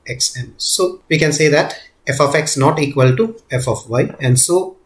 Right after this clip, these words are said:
f is one, one on this sequence, sequence x one, x two, et cetera. So we have shown that in this case, the function f is one, one. Now we shall show that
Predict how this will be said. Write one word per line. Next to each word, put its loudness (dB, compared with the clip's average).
f 2
is 2
one, 2
one 0
on 2
this 2
sequence, 0
sequence 2
x 0
one, 4
x 2
two, -2
et 0
cetera. -6
So 4
we 4
have 4
shown 4
that 4
in 4
this 2
case, 2
the -6
function 4
f 2
is 0
one, 0
one. -4
Now 6
we 4
shall 2
show 2
that 2